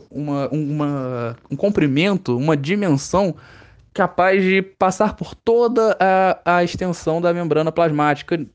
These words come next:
de, num viés meio que vertical. Ou seja, ela tem uma altura, digamos assim, que consegue fazer com que ela fique, é, com o mesmo comprimento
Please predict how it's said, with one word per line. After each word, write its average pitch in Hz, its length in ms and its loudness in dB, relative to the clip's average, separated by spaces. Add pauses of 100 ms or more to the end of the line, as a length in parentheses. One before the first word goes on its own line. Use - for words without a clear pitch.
(120)
de, 143 360 -2
num 156 420 -2
viés 147 340 2
meio 156 160 -2
que 156 120 -8
vertical. 151 800 -2 (340)
Ou 165 140 2
seja, 131 440 0
ela 156 240 2
tem 175 240 -6
uma 190 140 -2
altura, 165 840 0
digamos 135 440 -2
assim, 147 380 -4 (340)
que - 80 -8
consegue 170 380 -2
fazer 170 280 -2
com 180 140 -6
que 175 120 -4
ela 180 320 2 (1040)
fique, 202 580 -2 (580)
é, 139 220 -4
com 139 180 -4
o - 40 -2
mesmo 208 260 -2
comprimento 185 760 -2